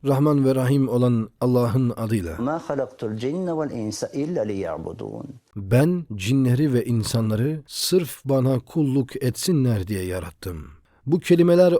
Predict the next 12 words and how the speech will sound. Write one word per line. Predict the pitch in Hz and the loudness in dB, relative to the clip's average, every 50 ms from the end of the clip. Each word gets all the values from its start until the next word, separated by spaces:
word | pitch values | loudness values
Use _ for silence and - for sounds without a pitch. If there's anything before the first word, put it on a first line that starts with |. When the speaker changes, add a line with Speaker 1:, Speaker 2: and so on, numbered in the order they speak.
| - | 2
Speaker 1:
olmadan | - 185 196 175 165 156 147 156 160 180 185 180 175 | 4 2 4 4 2 2 2 2 2 2 0 0 0
insanın | - 151 156 143 - - 156 160 170 160 | 0 0 0 0 0 0 0 2 2 2
yaptığı | 151 151 151 147 147 - - 156 147 139 | 2 2 0 0 -2 0 2 2 2 2
bütün | 139 147 - - 160 135 123 | 0 -2 0 2 2 2 2
iyilikler | 120 131 127 123 120 117 117 - - 135 156 151 147 139 - | 2 2 0 2 0 0 -2 0 0 0 0 0 -4 -4 -2
anlamını | 143 139 139 135 135 131 131 131 123 117 | 0 2 4 4 4 4 2 2 0 -2
kaybeder | - - 139 143 147 151 147 151 160 160 160 156 - | -2 0 0 0 2 2 2 2 0 -2 -2 -6 -4
ve | 107 113 127 | -2 -2 -2
Allah | - - 123 135 151 156 143 131 117 - | 0 0 0 0 2 0 0 -2 -2 0
tarafından | 131 131 123 - - 127 123 120 120 113 107 | 0 2 0 0 -2 -2 -2 0 0 -2 -2
kabul | - - 131 120 120 131 117 | -2 -2 -2 0 2 2 2
edilmez. | 107 101 107 110 110 110 90 - - - - - | 2 0 0 -2 -2 -2 -4 -6 -8 -10 -12 -12